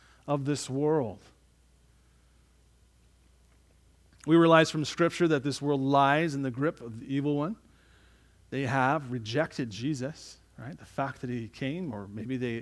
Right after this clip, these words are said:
admit He came, but He was a prophet or just a good man. They don't know Him. They're very agitated, and a lot of people are, against Him, and therefore they're very difficult and aggressive against those who profess Him.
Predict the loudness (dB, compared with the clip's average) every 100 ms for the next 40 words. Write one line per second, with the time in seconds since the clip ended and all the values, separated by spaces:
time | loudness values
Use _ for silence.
0 | -10 -10 -6 -6 -6 -6 -4 -4 -4 -4
1 | -6 -8 -8 -10 -6 -6 -4 -6 -6 -8
2 | -12 -14 -14 -10 -8 -8 -8 -10 -14 _
3 | _ _ _ -20 -20 _ _ _ _ -10
4 | -6 -4 -4 0 0 2 0 -2 -10 -20
5 | _ _ _ _ _ _ _ _ _ -12
6 | -2 0 0 -2 0 2 2 0 2 4
7 | 4 4 -2 -4 -4 -6 -6 -4 -2 0
8 | -2 0 -2 -2 -6 -6 -2 0 0 -2
9 | -4 -2 -2 -4 -6 -4 -2 -2 -4 -12
10 | -20 _ _ _ -8 0 2 2 0 0
11 | 0 -4 -4 -4 2 2 2 0 0 -2
12 | -4 -4 -4 -2 -4 -4 -4 -6 -10 _
13 | _ _ _ _ _ -6 -6 -2 -2 -2
14 | -2 -4 -4